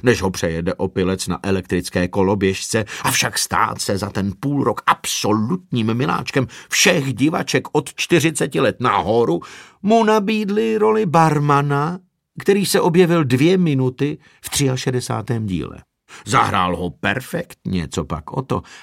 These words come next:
ale ničím miláčkem se díky ní nestal a jeho kariéru to neposunulo.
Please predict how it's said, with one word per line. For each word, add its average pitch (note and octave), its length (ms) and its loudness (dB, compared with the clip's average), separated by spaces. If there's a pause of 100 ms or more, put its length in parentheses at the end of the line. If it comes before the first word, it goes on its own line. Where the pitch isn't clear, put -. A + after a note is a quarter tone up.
ale D#3 320 2
ničím A#2 720 -2
miláčkem G2 800 -2
se G2 200 -2
díky F2+ 380 -2
ní F2 280 -2
nestal E2+ 480 -6 (220)
a G#2+ 180 4
jeho G2+ 440 2
kariéru G#2 840 4
to F2+ 180 0
neposunulo. D#2 840 -2